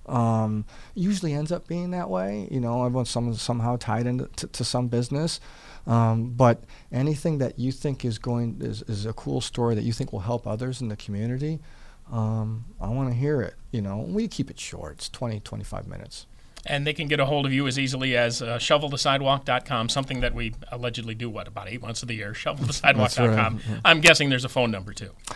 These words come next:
Speaker 1: There is. Two seven six, eight four one four is the office. If someone ever wants to call me on my cell and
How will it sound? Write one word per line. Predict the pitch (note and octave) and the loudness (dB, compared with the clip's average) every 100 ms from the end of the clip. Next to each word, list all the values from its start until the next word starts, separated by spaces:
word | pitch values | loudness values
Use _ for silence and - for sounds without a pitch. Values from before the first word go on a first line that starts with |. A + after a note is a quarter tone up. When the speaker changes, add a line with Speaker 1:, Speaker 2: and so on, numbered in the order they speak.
| - | 10
Speaker 1:
There | D#3+ | 12
is. | D#3 D#3 | 12 12
Two | D#3+ D#3 | 8 2
seven | - C#3+ C3+ | 6 6 4
six, | - C#3+ C#3 - | 4 4 4 0
eight | A#2 | 0
four | - A#2+ G#2+ | 0 0 2
one | A2+ G#2+ | 2 0
four | - A2 G#2 | -2 0 0
is | F#2 | 0
the | |
office. | G2+ G#2+ - A2+ | 2 2 2 -4
If | - | -4
someone | - B2 A2+ | 2 4 6
ever | G#2+ G#2 | 4 4
wants | G#2 G2+ | 0 -2
to | - | -4
call | - A2 | 0 2
me | G#2+ | 2
on | G#2 | 2
my | G2+ | 0
cell | G2 - G2 C3 | 0 0 2 2
and | G2 | 0